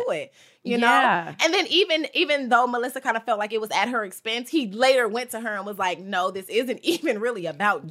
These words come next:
Speaker 2: Right.
Speaker 1: You know what
Speaker 2: Right.
Speaker 1: I'm saying? I have whatever
Speaker 2: Right.
Speaker 1: I have going on. This isn't about you. And I'm, I'm glad she was understanding. I'm glad
Speaker 2: Yeah.
Speaker 1: she was understanding of it.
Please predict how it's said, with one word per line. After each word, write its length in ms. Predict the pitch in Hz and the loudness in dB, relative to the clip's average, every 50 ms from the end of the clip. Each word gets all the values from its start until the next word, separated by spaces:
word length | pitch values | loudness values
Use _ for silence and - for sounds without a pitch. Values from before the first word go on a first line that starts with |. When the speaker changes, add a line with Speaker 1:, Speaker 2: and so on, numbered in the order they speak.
| 175 | 4
Speaker 2:
Right. 380 | 190 180 170 170 160 165 - - _ _ _ _ _ _ | 4 4 4 2 0 -4 -8 -14 _ _ _ _ _ _
Speaker 1:
You 140 | 190 208 214 202 | -4 0 2 4
know 120 | 175 160 | 4 4
what 20 | |
Speaker 2:
Right. 80 | 151 160 | 2 0
Speaker 1:
I'm 100 | 196 208 220 | -2 -6 -6
saying? 220 | 240 208 208 190 | -6 -6 -2 2
I 160 | 160 185 220 | 2 4 4
have 240 | 269 269 214 202 202 175 - | 4 2 0 -2 -4 -8 -12
whatever 340 | - 151 202 180 151 - - | -10 -4 -2 -2 0 0 2
Speaker 2:
Right. 200 | 160 180 262 311 | 2 4 4 4
Speaker 1:
I 20 | 330 | 2
have 280 | 277 214 185 180 175 | 0 0 -2 -2 -4
going 260 | 175 196 190 175 170 165 | -8 -10 -10 -10 -10 -10
on. 260 | 160 156 147 151 160 | -10 -10 -10 -6 -4
This 180 | 208 233 226 | -4 -4 -4
isn't 220 | 262 240 214 208 196 | -8 -12 -10 -8 -6
about 340 | 185 196 180 170 151 151 175 | -4 -2 -2 -2 -2 -6 -8
you. 240 | 202 226 214 185 | -8 -6 -4 -4
And 120 | 160 175 180 | -4 -4 -4
I'm, 120 | 185 180 | -2 0
I'm 180 | 190 208 208 - | -2 -2 -2 -4
glad 480 | - 226 240 247 254 269 269 254 247 | -4 0 4 4 6 6 6 4 2
she 140 | 247 - 262 | 0 -2 -2
was 140 | 226 214 208 | -2 -2 0
understanding. 840 | - 202 208 190 190 190 - - 180 185 175 156 123 104 - - _ _ _ _ _ _ _ _ | -2 -4 -4 -4 -6 -8 -8 -6 -6 -4 -4 -6 -8 -10 -16 -20 _ _ _ _ _ _ _ _
I'm 120 | - 165 208 | -2 -2 0
glad 100 | 208 - 190 175 160 | 2 4 4 4 4
Speaker 2:
Yeah. 40 | 143 | 2
Speaker 1:
she 140 | 143 139 - | 0 -2 -4
was 120 | 220 165 | -6 -8
understanding 560 | 175 190 185 196 - - 175 170 165 160 151 | -8 -10 -10 -12 -12 -10 -10 -10 -10 -10 -12
of 160 | 147 135 131 | -12 -12 -12
it. 200 | 113 104 95 - | -14 -16 -18 -20